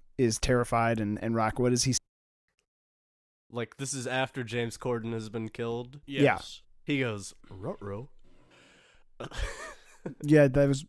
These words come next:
Speaker 1: deep.
Speaker 2: <laughs>
Speaker 1: Sad, saddest,
Speaker 3: Man of
Speaker 2: That's
Speaker 3: few
Speaker 2: it.
Speaker 3: words. Dog of
Speaker 2: That's
Speaker 3: few
Speaker 2: it.
Speaker 1: saddest,
Speaker 3: words.
Speaker 2: Well,
Speaker 1: saddest sentence in the Bible is actually
Speaker 2: they,
Speaker 1: that. I don't know if you
Speaker 2: uh,
Speaker 1: knew that.
Speaker 2: yeah. <laughs> They discovered I wasn't very good at this job, so they tried to cut as many
Speaker 1: Leave.
Speaker 2: lines from me as they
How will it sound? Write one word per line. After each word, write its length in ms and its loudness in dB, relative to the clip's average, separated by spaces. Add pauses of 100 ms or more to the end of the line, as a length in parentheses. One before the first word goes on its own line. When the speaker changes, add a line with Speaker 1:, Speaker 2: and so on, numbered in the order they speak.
(120)
Speaker 1:
deep. 360 4 (500)
Speaker 2:
<laughs> 460 -4
Speaker 1:
Sad, 440 6
saddest, 520 8
Speaker 3:
Man 240 0
of 80 -2
Speaker 2:
That's 120 -4
Speaker 3:
few 120 2
Speaker 2:
it. 100 4
Speaker 3:
words. 260 -4
Dog 320 4
of 60 2
Speaker 2:
That's 140 4
Speaker 3:
few 80 6
Speaker 2:
it. 20 8
Speaker 1:
saddest, 420 6
Speaker 3:
words. 20 -8 (100)
Speaker 2:
Well, 80 12
Speaker 1:
saddest 220 8
sentence 420 6
in 80 8
the 60 4
Bible 480 2
is 120 -4
actually 360 0
Speaker 2:
they, 80 4
Speaker 1:
that. 500 6
I 60 -2
don't 100 0
know 80 2
if 80 0
you 40 -4
Speaker 2:
uh, 40 -6
Speaker 1:
knew 80 -8
that. 80 -10
Speaker 2:
yeah. 480 -4
<laughs> 40 -20 (760)
They 180 2
discovered 480 2
I 120 8
wasn't 360 2
very 220 2
good 300 -2
at 120 -4
this 160 -12
job, 440 -4
so 180 -4
they 160 -6
tried 220 -8
to 60 -6
cut 180 -4
as 180 -4
many 220 8
Speaker 1:
Leave. 80 2
Speaker 2:
lines 320 -4
from 140 -10
me 120 -8
as 140 -14
they 100 -18